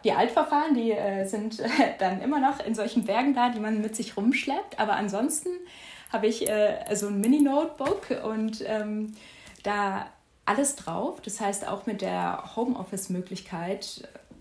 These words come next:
äh, es ist wirklich, äh, viel flexibler geworden. Ich muss also nicht mal immer ans Gericht fahren. Ich denk von,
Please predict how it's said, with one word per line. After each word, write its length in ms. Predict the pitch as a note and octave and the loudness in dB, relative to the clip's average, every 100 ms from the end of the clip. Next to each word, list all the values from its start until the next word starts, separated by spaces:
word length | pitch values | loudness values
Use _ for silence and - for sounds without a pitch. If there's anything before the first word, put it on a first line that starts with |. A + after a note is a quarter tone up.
| - - - - | -20 -20 -18 -8
äh, 40 | - - - _ _ - | -8 -8 -20 _ _ -8
es 140 | F3 | -4
ist 140 | F#3 - | -2 -4
wirklich, 560 | F3+ F3 E3+ - - | -6 -4 -4 -8 -16
äh, 40 | - - - - - | -16 -18 -18 -20 -8
viel 160 | G#3+ | -6
flexibler 540 | G#3+ F3+ - C4 - E3+ | -4 -8 -4 -4 -4 -6
geworden. 360 | E3 D#3+ G#3+ | -6 -4 -4
Ich 140 | - - | -4 -4
muss 180 | A3 - | -4 -4
also 240 | F#3 F3+ | -4 -2
nicht 240 | F3+ A3+ | -2 -2
mal 360 | G#3+ F#3 F#3 F3+ - - - - - - | -4 -2 -4 -8 -12 -20 -20 -20 -8 4
immer 340 | A#3+ A#3 - | 6 6 2
ans 180 | G3 - | -4 -4
Gericht 300 | G3 A#3+ - | -4 -4 -6
fahren. 360 | F3+ E3+ A#3+ G4 - _ _ _ _ _ | -6 -2 0 -2 -8 _ _ _ _ _
Ich 140 | G#3+ - | -4 0
denk 280 | G#3 B3 B3 | 2 0 0
von, 460 | G#3 G#3 F#3+ - | -4 -2 -6 -6